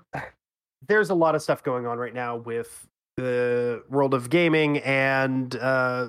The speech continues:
with terminations and layoffs and everything else. And it is a very scary time, and I wish all the best for everybody that might be affected.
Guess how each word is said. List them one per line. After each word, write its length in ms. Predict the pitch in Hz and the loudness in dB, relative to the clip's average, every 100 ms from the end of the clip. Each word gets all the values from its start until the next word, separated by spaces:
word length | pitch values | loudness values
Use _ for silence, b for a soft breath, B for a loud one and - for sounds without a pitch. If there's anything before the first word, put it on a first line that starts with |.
| 117 | -6
with 380 | 131 - - _ _ _ _ _ _ _ _ - | -10 -10 -20 _ _ _ _ _ _ _ _ -2
terminations 720 | 151 143 147 127 131 123 120 | 0 0 -2 -4 -6 -6 -8
and 100 | 113 | -8
layoffs 440 | 127 127 123 120 | -4 -2 -2 -6
and 80 | 120 | -10
everything 280 | 113 113 117 | -10 -10 -8
else. 260 | 113 113 | -8 -10
And 220 | - 113 113 | -8 -8 -8
it 60 | |
is 100 | 120 | -10
a 60 | 117 | -8
very 160 | 127 | -8
scary 260 | 123 135 120 | -8 -8 -6
time, 320 | - 135 131 | -4 -4 -4
and 380 | 120 123 123 120 | -4 -2 -2 0
I 40 | |
wish 180 | 120 123 | -2 0
all 120 | 127 | 0
the 80 | 123 | 2
best 280 | 123 120 - | 2 0 0
for 120 | 113 | 0
everybody 300 | 113 113 117 | 0 0 0
that 160 | 113 101 | 0 -2
might 160 | 113 | -2
be 60 | 107 | -2
affected. 480 | 104 214 - 214 | 0 0 2 -2